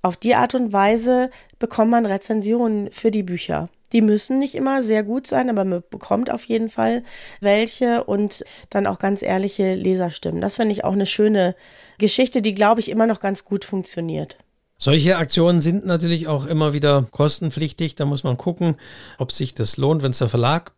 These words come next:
Speaker 2: zahlt, dann ist okay. Aber für Einzelautoren muss man gucken.
Speaker 1: Du meinst die Bücher, dass man die Bücher hinschicken muss?
Speaker 2: Ja, oder diese Runden an sich kosten
Speaker 1: Die kosten
Speaker 2: ja unter Umständen
Speaker 1: nix,
Speaker 2: auch Geld,
Speaker 1: nö.
Speaker 2: je nach, je nachdem. Also für die Verlage kosten sie einige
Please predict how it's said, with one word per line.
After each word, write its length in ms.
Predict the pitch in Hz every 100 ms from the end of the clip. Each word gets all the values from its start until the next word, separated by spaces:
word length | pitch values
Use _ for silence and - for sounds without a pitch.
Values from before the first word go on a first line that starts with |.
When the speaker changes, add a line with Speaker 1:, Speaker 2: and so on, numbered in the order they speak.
| -
Speaker 2:
zahlt, 340 | 147 139 143 _
dann 320 | - 120 127
ist 200 | 139 127
okay. 440 | 139 127 135 147 160
Aber 220 | 135 135 - - - -
für 120 | -
Einzelautoren 640 | 120 127 151 131 127 135 135
muss 200 | 139 120
man 160 | 127 113
gucken. 300 | 156 156 170
Speaker 1:
Du 40 |
meinst 200 | 226 220 240
die 60 |
Bücher, 460 | 220 262 - 226 254
dass 160 | 226
man 140 | 233 220
die 80 | 208
Bücher 240 | 233 -
hinschicken 460 | 196 190 - 196 208
muss? 260 | 208 240 147
Speaker 2:
Ja, 280 | 147 175
oder 100 | 165 156
diese 220 | 151 151
Runden 400 | 143 160 160 160
an 140 | 131
sich 340 | 135 151 - -
kosten 220 | 226 214
Speaker 1:
Die 40 |
kosten 280 | 208 220 220 269
Speaker 2:
ja 60 | 233
unter 0 |
Umständen 200 | - 208
Speaker 1:
nix, 100 | -
Speaker 2:
auch 40 |
Geld, 260 | 202 196 175
Speaker 1:
nö. 60 | 175
Speaker 2:
je 40 |
nach, 160 | 117 - -
je 80 | 120
nachdem. 420 | 110 - 101 104 - - -
Also 140 | 165
für 40 | 160
die 60 | 180
Verlage 380 | 190 175 220
kosten 440 | - 185 196 - 220
sie 300 | 196 190 180 - - -
einige 560 | 147 165 180 180 170